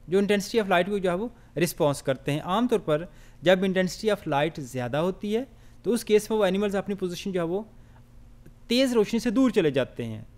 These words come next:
तो इस केस में हमारे पास क्या होता है, वो जैसे बहुत सारे प्रोटोजोआज हैं, प्रोटोजोआ जो होते हैं वो आमतौर पर डिम लाइट में रहते हैं और intensity of light तेज़ होने की सूरत में वो अपनी पोजीशन चेंज कर जाते हैं।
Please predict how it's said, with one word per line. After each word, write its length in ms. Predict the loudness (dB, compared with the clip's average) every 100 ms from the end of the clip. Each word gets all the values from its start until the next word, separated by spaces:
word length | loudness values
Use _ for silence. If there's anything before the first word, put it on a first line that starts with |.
| -6
तो 60 | -2
इस 160 | 0
केस 260 | 0 0 0
में 80 | 0
हमारे 240 | 0 0
पास 160 | 0 0
क्या 100 | -2
होता 180 | 0
है, 60 | -2
वो 200 | -2 -6 -12 -14 -6
जैसे 140 | -2
बहुत 180 | 2 2
सारे 120 | 2
प्रोटोजोआज 540 | 0 2 2 4 2 0
हैं, 260 | -6 -8
प्रोटोजोआ 380 | -6 -4 0 0
जो 80 | 0
होते 180 | -2 -2
हैं 60 |
वो 180 | -2 -6 -12 -10
आमतौर 360 | -2 0 0 -2
पर 140 | -2
डिम 260 | 2 2 4
लाइट 260 | 2 0 -2
में 100 | -4
रहते 240 | -4 -6
हैं 80 | -6
और 140 | -8 -12 _ _ _ -10 -4
intensity 420 | 0 0 0 -4
of 60 |
light 220 | -2 -2 0
तेज़ 300 | 4 4 2
होने 140 | -6
की 60 | -4
सूरत 220 | -6 -4
में 80 | -4
वो 60 |
अपनी 160 | -4 -6
पोजीशन 300 | -8 -8 -6
चेंज 260 | -2 -2
कर 160 | -4 -6
जाते 300 | -8 -12 -14
हैं। 160 | -14